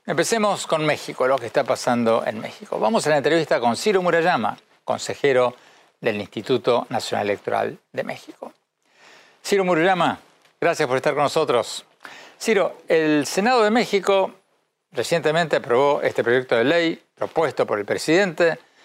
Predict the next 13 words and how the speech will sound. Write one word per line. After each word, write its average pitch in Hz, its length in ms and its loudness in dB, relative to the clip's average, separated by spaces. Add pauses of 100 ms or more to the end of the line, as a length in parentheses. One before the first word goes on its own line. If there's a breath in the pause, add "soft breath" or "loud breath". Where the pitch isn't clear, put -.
(220 soft breath)
que 139 80 0
le 123 100 2
quitaría 131 440 2
buena 160 440 2
parte 143 720 0
de 123 340 0
su - 200 -6
poder 139 500 2 (160)
al 110 180 -2
Instituto 110 540 -6
Nacional 104 300 -4
Electoral. - 420 -6 (640 loud breath)
Ahora, 220 500 2